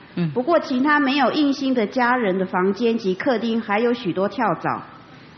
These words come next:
Speaker 1: 他们都跑到那里去了。
Speaker 2: 弟子
Speaker 1: 嗯。
Speaker 2: 弟子看到家人被咬的时候，心里也很难过。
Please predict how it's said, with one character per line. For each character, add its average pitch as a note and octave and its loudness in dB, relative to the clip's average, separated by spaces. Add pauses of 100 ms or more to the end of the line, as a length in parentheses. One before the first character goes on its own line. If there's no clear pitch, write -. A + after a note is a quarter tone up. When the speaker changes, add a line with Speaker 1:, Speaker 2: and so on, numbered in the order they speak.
Speaker 1:
他 G3 0
们 F#3 4
都 A3 2
跑 D3+ 4
到 F3 2
那 G3+ 2
里 D3+ 2
去 D#3 -2
了。 D#3 -2 (220)
Speaker 2:
弟 - -6
子 - -2
Speaker 1:
嗯。 A#2+ -2 (680)
Speaker 2:
弟 F4 6
子 A#3 -4
看 C#4 -2
到 C4+ 2
家 B3+ 0
人 G#3+ 0
被 B3 0
咬 E3 0
的 F3 -2
时 F3 -6
候， G3 -2
心 A#3+ -4
里 G3 0
也 E3+ -2
很 D3+ -4
难 C3 -4
过。 F#3 -2